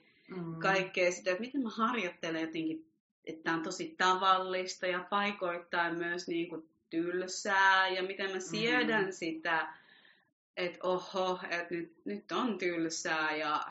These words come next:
Speaker 1: Mm.
Speaker 2: niin kun muistan itse sellaisen yhden kohan mun toipumisen tiellä, kun oli just, että oli tylsää, niin jotenkin sen pystyi ajattelemaan niin, että,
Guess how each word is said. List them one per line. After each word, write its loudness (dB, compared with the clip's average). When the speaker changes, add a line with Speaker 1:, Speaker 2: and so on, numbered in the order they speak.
Speaker 1:
Mm. -6
Speaker 2:
niin -4
kun -4
muistan 4
itse 2
sellaisen 0
yhden 0
kohan 2
mun 0
toipumisen 0
tiellä, 2
kun -6
oli 0
just, -4
että -8
oli -4
tylsää, 2
niin -4
jotenkin 6
sen 2
pystyi -2
ajattelemaan 2
niin, 0
että, -8